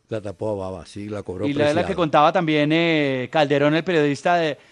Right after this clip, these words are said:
Speaker 2: de Winsport también, pues le contaba
Speaker 1: Sí.
Speaker 2: Calderón al periodista Jorge Bermúdez de Winsport sobre la anécdota que había pasado en ese partido.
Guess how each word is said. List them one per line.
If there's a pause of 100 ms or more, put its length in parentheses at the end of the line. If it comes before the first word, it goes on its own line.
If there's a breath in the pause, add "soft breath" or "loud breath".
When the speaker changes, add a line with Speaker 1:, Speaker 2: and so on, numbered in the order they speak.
(220 soft breath)
Speaker 2:
de
Winsport
también, (280 soft breath)
pues
le
contaba
Speaker 1:
Sí.
Speaker 2:
Calderón
al
periodista
Jorge
Bermúdez
de
Winsport (100)
sobre
la
anécdota
que
había
pasado
en
ese
partido.